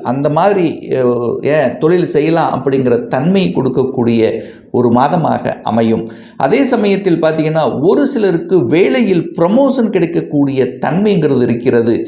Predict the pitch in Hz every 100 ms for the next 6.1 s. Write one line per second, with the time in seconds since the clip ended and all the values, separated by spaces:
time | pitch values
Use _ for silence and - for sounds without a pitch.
0 | - - - 131 170 - 277 269 185 170
1 | 175 170 120 131 127 135 127 127 165 160
2 | 120 131 151 104 - 135 123 135 208 -
3 | 233 175 143 147 120 - 147 233 247 233
4 | 214 196 170 139 127 139 143 127 120 -
5 | 147 143 - 202 240 214 135 131 131 156